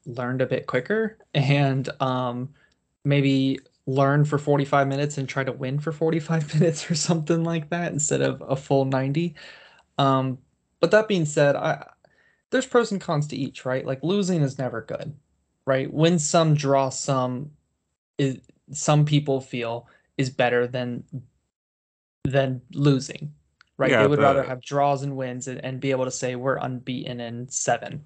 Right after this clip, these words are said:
Speaker 1: or something like that.
Speaker 2: Yeah, but
Speaker 1: But
Speaker 2: what
Speaker 1: let's say you draw four. Sorry, let me just finish this.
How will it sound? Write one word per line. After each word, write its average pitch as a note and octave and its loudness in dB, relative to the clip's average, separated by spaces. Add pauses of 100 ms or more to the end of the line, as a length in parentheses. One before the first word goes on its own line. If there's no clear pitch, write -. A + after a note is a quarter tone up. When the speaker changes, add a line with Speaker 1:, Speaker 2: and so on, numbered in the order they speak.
Speaker 1:
or B2 -10
something - -6
like - -8
that. - -8 (360)
Speaker 2:
Yeah, D#3+ 0
but C#3 4
Speaker 1:
But G3 8
Speaker 2:
what C#3 4
Speaker 1:
let's C3+ 0
say G3 0
you E3 0
draw D3+ 0
four. D3 0
Sorry, B2+ -4
let C3+ -6
me C#3 -8
just C3 -8
finish B2+ -8
this. - -12